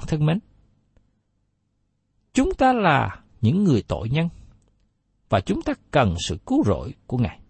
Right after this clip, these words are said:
Cho nên đứng trước mặt Đức Chúa Trời, dầu chúng ta là người giàu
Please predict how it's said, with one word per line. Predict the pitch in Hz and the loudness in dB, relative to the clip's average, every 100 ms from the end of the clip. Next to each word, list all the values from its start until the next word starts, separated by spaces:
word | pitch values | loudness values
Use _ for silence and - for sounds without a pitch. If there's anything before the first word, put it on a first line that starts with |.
| _ _ _ _ _ _ _ _ _ _ _ _ | _ _ _ _ _ _ _ _ _ _ _ _
Cho | - 247 | 0 2
nên | 254 | 2
đứng | 269 370 | 0 0
trước | 403 - | -2 0
mặt | - - | -2 -2
Đức | - | -4
Chúa | 359 - | -4 2
Trời, | 147 135 127 - _ _ | 2 2 -2 -10 _ _
dầu | 143 147 131 | 0 2 2
chúng | 240 349 | -2 -4
ta | 254 233 | 0 2
là | 160 | 2
người | 110 101 | 2 0
giàu | 107 120 92 - | 2 2 2 -2